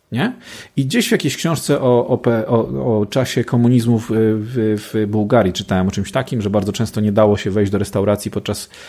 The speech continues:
e, przerwy obiadowej, bo, e, w-, przegłosowali sobie też pracownicy tej knajpy, e, państwowi oczywiście, założyli związek, czy tam nawet nie musieli, przegłosowali sobie wewnętrznie, że oni nie będą trzymać restauracji otwartej w godzinach obiadowych, bo oni sami mają,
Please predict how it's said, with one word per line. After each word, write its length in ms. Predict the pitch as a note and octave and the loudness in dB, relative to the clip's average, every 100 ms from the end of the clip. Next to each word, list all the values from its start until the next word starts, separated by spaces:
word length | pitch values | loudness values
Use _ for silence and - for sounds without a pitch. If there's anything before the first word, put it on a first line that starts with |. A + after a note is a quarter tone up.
| - - - | -20 -12 -4
e, 140 | G2 | -2
przerwy 300 | - C3+ B2+ | 2 4 6
obiadowej, 440 | A#2+ A2+ A#2+ F3+ | 4 4 4 4
bo, 280 | C3+ C3 C#3+ | 4 2 2
e, 260 | C3+ A2+ A#2 | 0 0 0
w-, 340 | A2+ G#2+ A#2 | -2 -6 -8
przegłosowali 580 | A#2+ B2 A#2 A#2+ A#2 A#2 | -4 0 0 2 2 2
sobie 200 | - A2+ | 2 0
też 140 | A2 - | 0 -2
pracownicy 460 | A2 A2 G#2+ G#2 | -4 -2 -2 -2
tej 100 | G#2+ | -4
knajpy, 400 | - G#2+ G#2 A2 - - - - _ - | -2 -2 2 0 -2 -20 -20 -20 _ -6
e, 200 | A#2 G#2 | -2 0
państwowi 480 | G#2 F#3+ - C#4+ A#2 | 2 0 2 2 2
oczywiście, 540 | F#2+ F#2 F2 - G2 | 0 -4 -6 -2 -2
założyli 280 | G2 A2 B2 | 0 2 2
związek, 460 | B2 D#3+ C3+ C3 - - _ _ | 2 2 2 0 -6 -20 _ _
czy 120 | - | -6
tam 200 | A2 G2 | -2 0
nawet 260 | G#2+ G2+ G2+ | 0 -2 -2
nie 60 | |
musieli, 340 | G#2+ - D3 B2+ - - | -4 0 0 -2 -8 -4
przegłosowali 540 | C3 A#2 A2+ A2 A2 | -2 0 2 2 2
sobie 200 | - G#2 | 0 0
wewnętrznie, 440 | G2+ G2+ A2 - | 0 2 0 0
że 100 | G2+ | 0
oni 140 | A#2+ E3 | 2 4
nie 100 | F#3+ | 4
będą 180 | F3 D#3+ | 4 0
trzymać 340 | - D3+ C3 | 0 -2 0
restauracji 500 | B2 A#2+ A2 A#2 A2 | 0 2 2 2 -2
otwartej 340 | F#2 A#2 A#2+ | -2 -2 -2
w 60 | A2 | 0
godzinach 320 | A#2+ A#2 G#2+ | 2 2 -2
obiadowych, 360 | A2 A2 B2 C#3+ | -2 0 2 2
bo 80 | D#3 | 2
oni 120 | F3+ | 2
sami 220 | G3 C#3 | 2 2
mają, 260 | G#2 F2+ | 2 0